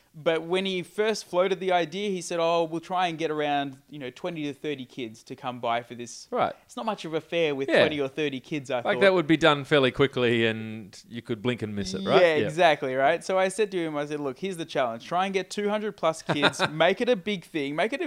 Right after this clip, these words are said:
Speaker 1: you know, a bit of an actual day, get some guest speakers in, see if you can get some really cool people from industry," as I
Speaker 2: Yep.
Speaker 1: was saying, "connect on LinkedIn," which he
Speaker 2: Yep.
Speaker 1: did, and, uh, see if you can make, like, a big thing about it. And he was really nervous at, at first because he thought, "Oh, I don't know how the school's gonna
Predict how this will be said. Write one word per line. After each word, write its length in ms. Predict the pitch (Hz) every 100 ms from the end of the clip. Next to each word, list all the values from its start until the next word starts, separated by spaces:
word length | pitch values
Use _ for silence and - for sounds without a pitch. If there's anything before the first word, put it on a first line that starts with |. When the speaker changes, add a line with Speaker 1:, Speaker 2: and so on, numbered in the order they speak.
| 233
Speaker 1:
you 80 | 202
know, 80 |
a 40 | 151
bit 120 | 208
of 100 | 226
an 100 | 202
actual 420 | 185 180 180 156
day, 320 | 131 160 185 175
get 320 | 143 208 -
some 220 | 220 180
guest 320 | 147 190 180
speakers 480 | - 196 196 196 175
in, 200 | 202 190
see 220 | - 202
if 100 | 202
you 60 | 190
can 80 | 175
get 160 | 165
some 160 | 165 165
really 180 | 202 202
cool 200 | 196 175
people 260 | 175 175
from 140 | 156 143
industry," 500 | 151 175 - 233 294
as 140 | 156
I 40 | 151
Speaker 2:
Yep. 40 |
Speaker 1:
was 80 | 143
saying, 260 | 160 240 -
"connect 280 | 151 165 196
on 120 | 185
LinkedIn," 340 | 180 190 220
which 160 | 156 -
he 120 | 151
Speaker 2:
Yep. 60 | 110
Speaker 1:
did, 200 | 180 247 - - - - -
and, 400 | 170 175 175 175
uh, 160 | 175 175
see 180 | 254
if 100 | 247
you 80 | 208
can 100 | 185
make, 180 | 175 165
like, 80 | 156
a 20 |
big 160 | 147 143
thing 160 | - 143
about 280 | 135 110 101
it. 100 | -
And 160 | 156
he 120 | 185 285
was 160 | 269
really 200 | 233 214
nervous 400 | 170 160 139 135
at, 200 | - - -
at 140 | 139 -
first 360 | 131 113 113
because 220 | 131 135
he 80 | 135
thought, 320 | 127 139 120 -
"Oh, 80 |
I 280 | 101 90 104
don't 160 | 131 135
know 180 | 131 120
how 160 | 127
the 220 | 120 113
school's 360 | 117 - 123 123
gonna 340 | 123 117 110